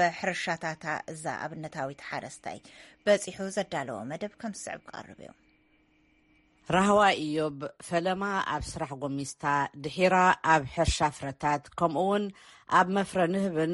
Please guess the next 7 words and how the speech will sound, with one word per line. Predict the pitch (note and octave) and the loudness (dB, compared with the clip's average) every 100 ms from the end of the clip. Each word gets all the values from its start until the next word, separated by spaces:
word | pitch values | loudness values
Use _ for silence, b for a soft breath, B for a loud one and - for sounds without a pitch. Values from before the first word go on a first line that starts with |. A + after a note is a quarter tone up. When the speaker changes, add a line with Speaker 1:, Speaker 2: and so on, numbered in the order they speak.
| - | -2
Speaker 2:
ምፍራይ | F3+ - E3 - | -4 0 2 2
ዓሳታትን | D#3+ E3 D3 C3+ C3+ - D#3+ E3+ - | -2 -2 -4 -2 -6 -4 -4 -2 -6
እተዋፈረት | - D3+ C#3 C3 D3 F3 E3+ - B B B | -2 2 2 2 4 4 4 -4 B B B
ኣደ | G#3 F#3+ F3 | 2 4 2
ሽዱሽተ | - G#3 E3 D3 - D3 C#3 | 0 -4 -8 -10 -4 0 0
ውላዳት | C#3 C3+ C#3 B2+ C#3 - | 0 0 0 0 -2 2
እያ። | D#3+ | 2